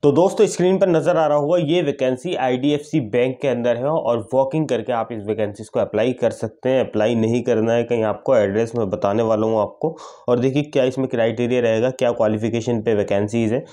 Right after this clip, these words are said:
पूरी डिटेल में आपको बताऊँगा। वीडियो आखिर तक देखिएगा। वॉकिंग इंटरव्यू एसोसिएट एक्विजिशन मैनेजर की वैकेंसी।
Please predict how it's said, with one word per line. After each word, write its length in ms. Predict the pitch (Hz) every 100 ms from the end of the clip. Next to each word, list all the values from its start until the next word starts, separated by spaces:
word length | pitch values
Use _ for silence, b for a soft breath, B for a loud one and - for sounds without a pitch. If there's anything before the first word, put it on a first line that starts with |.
| B -
पूरी 260 | 143 143
डिटेल 340 | 131 117 113 107
में 140 | 107
आपको 340 | 101 95 - 117
बताऊँगा। 420 | 107 101 104 123
वीडियो 360 | 117 135 143
आखिर 360 | 151 107 107 127
तक 160 | - 113
देखिएगा। 640 | 101 104 104 92 85 85 B B B
वॉकिंग 420 | 120 147 160 196
इंटरव्यू 380 | 180 165 170 196
एसोसिएट 680 | 190 - 156 147 156 160 175
एक्विजिशन 720 | - 127 139 135 135 131 165
मैनेजर 420 | 165 123 127 127 135
की 120 | 139
वैकेंसी। 540 | 120 117 110 107 117